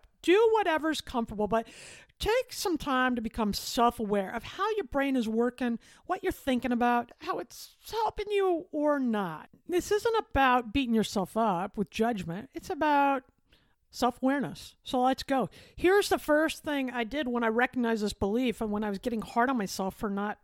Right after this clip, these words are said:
progressing fast enough. Evaluate how you're feeling. Start there. Well, I was feeling down and depressed and frustrated and impatient and snippy. What's working?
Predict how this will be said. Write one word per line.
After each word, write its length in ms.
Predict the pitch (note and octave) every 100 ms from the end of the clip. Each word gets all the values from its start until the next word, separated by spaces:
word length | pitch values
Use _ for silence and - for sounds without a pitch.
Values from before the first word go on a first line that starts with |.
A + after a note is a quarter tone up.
| _
progressing 480 | - G#3 A#3 D#4 C4
fast 320 | - F3 -
enough. 220 | F3+ F3 - - - - - _ _ _ _ _ _
Evaluate 640 | C#4 B3+ D#4+ F#4+ F4 D#4 -
how 240 | - C#4 C#4
you're 160 | C#4
feeling. 400 | - D4+ E4+ A3+
Start 420 | G3+ - A#3+ B3+
there. 180 | D4+ D4
Well, 140 | G#3 A#3+
I 120 | C#4
was 120 | E4
feeling 380 | - D4 C4+ G#3
down 400 | A3+ C#4 G3+ G3
and 80 | G3
depressed 520 | - C#4+ C4+ G3 -
and 120 | G3
frustrated 520 | C#4 C4 - F#3+ F#3+
and 80 | G3+
impatient 720 | A3+ A#3+ C#4+ C#4+ - G#3 E3+
and 260 | G#3+ F#3+ F#3
snippy. 720 | - - C4+ D4 - F3+ A3+ _ - - - - _ _
What's 380 | B3 F4 A4+ -
working? 540 | B3+ C#4 D#4+ A3 D3